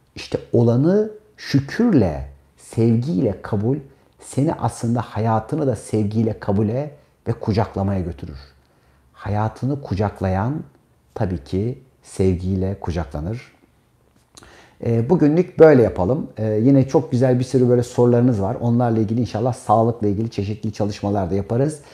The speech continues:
Ee, pazar günü, e, akşam dediğim gibi dokuzda meridyen ve enerjiler, frekanslarla ilgili bir, e, Sabuhi Bey'le bir şey yapacağız, çalışma yapacağız. Pazartesi onun bazı sürprizleri var,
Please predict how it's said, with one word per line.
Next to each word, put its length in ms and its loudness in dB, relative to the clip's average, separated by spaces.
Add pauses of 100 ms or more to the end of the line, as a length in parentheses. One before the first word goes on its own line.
(460)
Ee, 560 0 (100)
pazar 360 8
günü, 540 6 (220)
e, 120 -2
akşam 460 2
dediğim 240 6
gibi 240 2
dokuzda 640 2 (540)
meridyen 720 4
ve 40 2
enerjiler, 880 2 (120)
frekanslarla 800 4
ilgili 580 2
bir, 500 -4 (240)
e, 280 -4 (560)
Sabuhi 480 -2
Bey'le 420 0 (560)
bir 100 -2
şey 300 -2
yapacağız, 440 0
çalışma 300 -2
yapacağız. 380 0 (380)
Pazartesi 520 6
onun 220 4
bazı 220 8
sürprizleri 540 2
var, 140 6